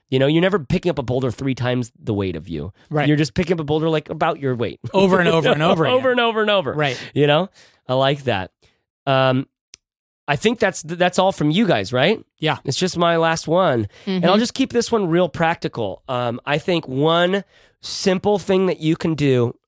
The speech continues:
Speaker 1: Riley, or anybody else who's, who, espe-, specifically to, to bloggers, um, but let's see if we can come up with an idea that, that's,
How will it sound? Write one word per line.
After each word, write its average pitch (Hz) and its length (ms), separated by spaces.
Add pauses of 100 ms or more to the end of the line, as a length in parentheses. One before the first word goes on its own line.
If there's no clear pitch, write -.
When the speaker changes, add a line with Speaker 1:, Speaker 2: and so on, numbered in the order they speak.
(200)
Speaker 1:
Riley, 156 380
or 135 120
anybody 175 460
else 123 320 (300)
who's, 135 360
who, 143 300
espe-, 160 420
specifically 160 540
to, 143 200
to 135 160
bloggers, 123 580 (240)
um, 120 200
but 135 80
let's 143 160
see 156 100
if 135 100
we 139 60
can 120 120
come 127 140
up 123 80
with 123 100
an 120 80
idea 113 300
that, 107 260
that's, 107 340